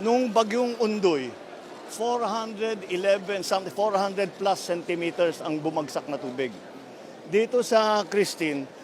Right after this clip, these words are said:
ang bumagsak na tubig is about seven hundred plus. Halos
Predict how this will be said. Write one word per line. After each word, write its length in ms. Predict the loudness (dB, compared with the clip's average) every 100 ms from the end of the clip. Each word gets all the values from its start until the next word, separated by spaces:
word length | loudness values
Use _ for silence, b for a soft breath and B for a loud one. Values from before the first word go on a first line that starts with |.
| -8 -4
ang 80 |
bumagsak 560 | 0 0 0 0 -2 -2
na 80 | -4
tubig 400 | -4 0 0 0
is 160 | 0
about 240 | 0 0 0
seven 480 | 2 2 2 0 0
hundred 400 | 0 -2 -2 -4
plus. 560 | -2 -2 -2 -4 -12 -14 -16 -16 -14 0
Halos 400 | 2 2 0 -4